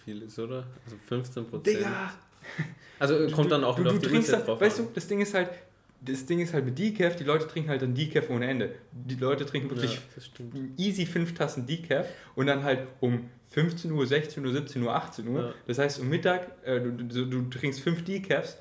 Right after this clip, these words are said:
Speaker 2: und das ist eine normale Tasse Kaffee.
Speaker 1: Ja, ja.
Speaker 2: Und dann hast du trotzdem um zwei Uhr in der Früh noch irgendwie fünfzig Prozent aktiv, weißt du, von dem Koffein.
Speaker 1: Ja, ja.
Speaker 2: Und dementsprechend, äh, ist nur halb,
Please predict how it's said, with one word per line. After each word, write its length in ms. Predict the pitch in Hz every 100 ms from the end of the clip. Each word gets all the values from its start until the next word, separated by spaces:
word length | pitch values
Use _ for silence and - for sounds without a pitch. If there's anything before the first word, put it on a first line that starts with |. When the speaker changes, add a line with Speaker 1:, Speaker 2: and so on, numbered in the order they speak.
| -
Speaker 2:
und 100 | 120
das 100 | 113
ist 80 | -
eine 140 | 135 131
normale 320 | 120 113 104
Tasse 340 | - - -
Kaffee. 300 | - 165 123
Speaker 1:
Ja, 40 | 190
ja. 240 | - 123
Speaker 2:
Und 100 | 123
dann 120 | 127
hast 140 | 123 127
du 40 |
trotzdem 500 | 123 - - - 113
um 160 | 110 113
zwei 280 | - 113 110
Uhr 60 |
in 60 | 107
der 100 | 107
Früh 320 | - 135 175 - - -
noch 140 | 123
irgendwie 340 | 131 120 117
fünfzig 480 | 113 151 151 - 117
Prozent 380 | 123 - 110 104
aktiv, 460 | 107 - 147 - -
weißt 220 | 104 -
du, 40 |
von 180 | 143 107
dem 180 | 101 104
Koffein. 420 | - 131 123 101 98 -
Speaker 1:
Ja, 60 | 120
ja. 80 | - - -
Speaker 2:
Und 200 | 120 113 -
dementsprechend, 880 | 123 120 120 117 - 113 113 107 - - - -
äh, 320 | 107 107 98 95
ist 160 | -
nur 160 | 117 113
halb, 300 | 123 120